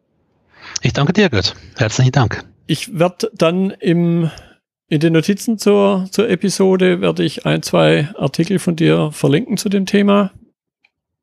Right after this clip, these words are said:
Speaker 2: Da kann man dann nochmal ein paar Punkte nachlesen. Ja, ich werd mich auf jeden Fall, wir sind ja an vielen anderen Stellen auch lose, mehr oder weniger virtuell im Austausch und ich freue mich, wenn wir uns auch mal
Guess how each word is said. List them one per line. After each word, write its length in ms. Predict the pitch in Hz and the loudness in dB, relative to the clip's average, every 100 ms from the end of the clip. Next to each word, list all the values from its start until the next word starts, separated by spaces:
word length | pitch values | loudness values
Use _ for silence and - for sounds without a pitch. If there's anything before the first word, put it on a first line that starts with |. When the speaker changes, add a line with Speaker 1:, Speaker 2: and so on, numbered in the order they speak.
| _ _ _ - - - | _ _ _ -20 -16 -8
Speaker 2:
Da 100 | 139 | -4
kann 140 | 139 | -2
man 100 | 135 | 0
dann 140 | 147 | 0
nochmal 440 | 131 131 143 143 123 _ - _ - | 0 0 0 0 -2 _ -20 _ -10
ein 100 | - | -2
paar 200 | 131 131 | -2 0
Punkte 320 | 147 127 139 | -4 -2 0
nachlesen. 720 | 120 156 - 196 180 185 185 - _ - _ _ _ _ _ - | 0 -2 0 2 2 2 0 -2 _ -20 _ _ _ _ _ -2
Ja, 180 | 160 95 - | 0 -2 -6
ich 300 | 151 131 - - _ _ _ _ - | -8 -6 -6 -10 _ _ _ _ -16
werd 300 | 170 147 156 | -4 -2 0
mich 140 | 170 | 2
auf 120 | 151 | 2
jeden 180 | 147 175 | 2 0
Fall, 160 | 196 156 | 0 2
wir 100 | 151 | 2
sind 160 | 160 | 2
ja 220 | 156 143 160 | 2 2 -2
an 240 | 156 143 | -6 -10
vielen 300 | - - 151 | -6 0 0
anderen 260 | 151 156 180 | 0 -2 -2
Stellen 280 | - 143 147 | 0 0 0
auch 240 | 147 170 - - | 0 -2 -6 -12
lose, 680 | 196 160 151 160 170 160 156 - | -10 -2 0 2 2 0 -2 -12
mehr 280 | - 139 | -8 -4
oder 140 | 147 147 | -2 -2
weniger 500 | 139 143 143 147 139 | -2 0 0 0 -4
virtuell 560 | 190 139 151 165 147 160 | -2 -2 0 2 2 2
im 180 | - 156 | 0 -2
Austausch 540 | 165 156 156 160 - | -2 0 2 2 0
und 300 | - 139 - | -4 -6 -10
ich 300 | - 139 - - - - - | -14 -14 -14 -6 -2 -2 -4
freue 280 | - - 143 | -4 0 2
mich, 260 | 165 - - | 0 -2 -10
wenn 220 | 185 139 | -2 -2
wir 80 | 151 | 0
uns 220 | 151 - | -2 -2
auch 80 | 143 | 0
mal 320 | 147 143 151 | 2 2 0